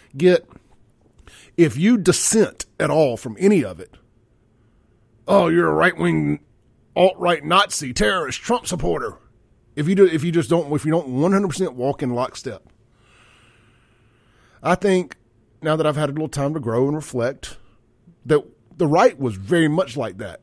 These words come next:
You had to agree with everything. If you thought Q was a con-, uh, conspiracy, you must be a Hillary supporter, yada, yada, yada. I think we all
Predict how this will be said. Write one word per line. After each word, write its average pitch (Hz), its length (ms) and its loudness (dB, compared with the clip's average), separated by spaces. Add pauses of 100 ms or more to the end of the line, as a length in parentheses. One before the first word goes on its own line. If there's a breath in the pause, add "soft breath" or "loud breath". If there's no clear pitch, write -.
You 151 140 -4
had 170 180 2
to 151 100 -2
agree 147 220 0
with 131 160 0
everything. 160 680 2
If 123 100 -6
you 151 100 -2
thought 123 280 -6
Q 196 240 0
was 165 140 2
a 139 40 -6
con-, 135 320 -6
uh, 127 240 -2 (120)
conspiracy, 175 680 2
you 160 220 -2
must 160 240 -4
be 151 100 -2
a 123 120 -4 (300 soft breath)
Hillary 190 300 4
supporter, 160 680 0 (420 soft breath)
yada, 175 240 0
yada, 147 280 0
yada. 110 280 -4
I 185 100 -6
think 302 180 -6
we 143 120 -4
all 131 480 0